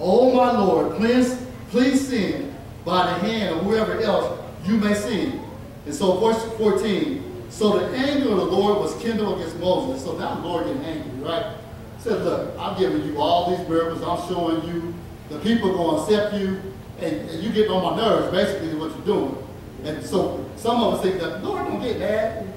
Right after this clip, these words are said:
Lord don't get mad at us." Yeah, he does. When you don't do his work and be obedient to you, yeah, he's mad at you. Why is he mad at you? Because you're not gonna be saved. He's trying to save everyone. So, yes, he, he, he does get mad. And so he's getting mad at Moses because Moses is making too many excuses,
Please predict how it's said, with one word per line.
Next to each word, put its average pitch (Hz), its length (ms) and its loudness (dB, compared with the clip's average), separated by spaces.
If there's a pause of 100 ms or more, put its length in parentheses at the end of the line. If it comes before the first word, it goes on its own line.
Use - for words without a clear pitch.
Lord 277 200 -6
don't 202 180 -4
get 185 160 2
mad 175 220 -2
at 175 100 -4
us." 170 160 -4
Yeah, 208 140 0
he - 80 -4
does. 147 340 -6 (220)
When 180 140 -2
you 247 80 0
don't - 260 2
do 180 80 2
his - 100 -2
work 175 340 0
and - 100 -6
be 180 80 0
obedient 151 500 -2
to - 240 -8
you, - 40 -6
yeah, 175 200 -4
he's - 140 -8
mad 180 320 -4
at - 100 -10
you. - 60 -10 (340)
Why 247 180 0
is 240 100 0
he 233 60 -2
mad 240 240 0
at 240 120 -2
you? 233 200 -2 (320)
Because 220 320 2
you're 262 80 -4
not 262 200 0
gonna 247 200 -6
be 269 80 -4
saved. - 380 -4 (540)
He's 262 200 0
trying 247 260 0
to - 60 -4
save 240 400 0
everyone. 214 680 -2 (520)
So, 180 460 0 (240)
yes, 247 240 0
he, 202 60 0 (240)
he, 220 200 -2 (160)
he 208 140 0
does 240 280 -2
get - 200 -6
mad. 151 260 -6 (280)
And 175 100 -6
so 202 160 0
he's 254 160 2
getting 226 180 2
mad 233 200 2
at 175 80 -2
Moses 254 260 0
because - 160 -8
Moses 302 220 -4
is 320 60 -6
making 262 300 -8
too - 240 -4
many 202 200 -4
excuses, 165 560 -8